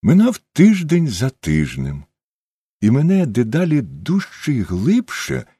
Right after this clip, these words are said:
починало цікавити, яка ж у Холмса життєва мета. Навіть сама його зовнішність неминуче привертала увагу всіх, хто його бачив.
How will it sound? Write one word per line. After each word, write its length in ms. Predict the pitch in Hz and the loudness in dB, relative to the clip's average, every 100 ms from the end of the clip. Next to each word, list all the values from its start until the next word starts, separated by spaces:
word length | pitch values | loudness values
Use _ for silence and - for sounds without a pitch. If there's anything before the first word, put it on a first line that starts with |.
| _ _ _ _ _ | _ _ _ _ _
починало 520 | 120 - 147 180 160 | -6 -4 -2 0 -2
цікавити, 880 | 139 - 127 - 180 156 - 151 131 _ _ _ - | -4 -8 -8 -4 -4 -4 -2 -4 -4 _ _ _ -2
яка 420 | 98 - 139 127 | -2 -2 -6 -6
ж 160 | - - | -8 -12
у 160 | 110 95 | -8 -8
Холмса 720 | - 180 202 180 - - 64 | -8 -4 -2 -2 -4 -10 -10
життєва 600 | - 190 _ - 196 180 | -8 -10 _ -4 -2 -2
мета. 580 | 156 160 - - - - _ _ _ _ _ _ - | -4 -6 -10 -14 -14 -20 _ _ _ _ _ _ -4
Навіть 340 | 95 135 139 | -2 0 -2
сама 440 | - 117 110 139 | -4 -2 0 0
його 280 | 143 117 127 | -2 0 -2
зовнішність 1300 | 90 98 143 123 - 67 - - 64 60 - - - - _ _ - | -2 -4 -2 -2 -2 -6 -6 -10 -10 -12 -12 -18 -20 -20 _ _ -8
неминуче 680 | 87 104 113 127 127 - | -2 0 2 0 -2 -6
привертала 880 | 101 - 101 95 95 - 92 90 80 | -8 -4 -4 -2 -4 -6 -6 -4 -4
увагу 580 | 78 82 73 76 67 69 | -6 -8 -6 -6 -6 -10
всіх, 520 | - - - 165 - _ _ _ | -10 -10 -6 -6 -8 _ _ _
хто 280 | - - 113 | -20 -6 -2
його 320 | 120 98 131 | -2 -2 -6
бачив. 760 | 107 76 - - - 101 95 | -6 -8 -10 -12 -16 -16 -20